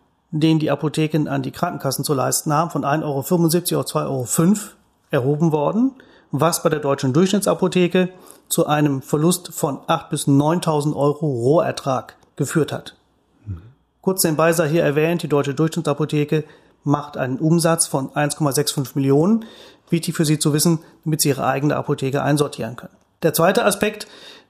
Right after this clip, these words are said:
Speaker 1: der uns im Jahr zweitausendelf eingeholt hat, ist die Kürzung der Großhandelsmarge um null Komma acht fünf Prozent, die die Großhandlungen zunächst zumindest, äh, in der ersten Jahreshälfte komplett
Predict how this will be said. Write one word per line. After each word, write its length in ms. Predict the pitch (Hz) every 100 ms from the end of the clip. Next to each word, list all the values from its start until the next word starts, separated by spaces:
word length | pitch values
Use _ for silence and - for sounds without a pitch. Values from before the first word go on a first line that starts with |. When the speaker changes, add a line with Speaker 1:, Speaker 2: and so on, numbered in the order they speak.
| -
Speaker 1:
der 280 | 156 165
uns 260 | 165 170 -
im 340 | - 165 160
Jahr 280 | 147 147 156
zweitausendelf 760 | 156 151 143 147 147 170 - - - -
eingeholt 560 | 160 160 156 156 151
hat, 240 | 156 151 - _ _ -
ist 320 | 160 - -
die 300 | 175 143 147
Kürzung 380 | - 175 165 156
der 140 | 139
Großhandelsmarge 1300 | 127 127 185 180 139 127 113 - 127 135 143 151 185
um 360 | 208 143 127 135
null 220 | 156 185
Komma 280 | 185 156 139
acht 200 | 139 -
fünf 240 | 143 139
Prozent, 500 | - 151 165 214 262 - _ _ _ _ _ _ _ - - _
die 80 | -
die 80 | 175
Großhandlungen 800 | 143 180 190 185 175 180 185 180 - _ _ -
zunächst 440 | 160 147 175 -
zumindest, 560 | 214 196 208 220 - 185
äh, 140 | 170
in 140 | -
der 120 | 156 156
ersten 240 | 165 -
Jahreshälfte 640 | 147 147 151 - 147 143
komplett 640 | 131 - 196 196 175 -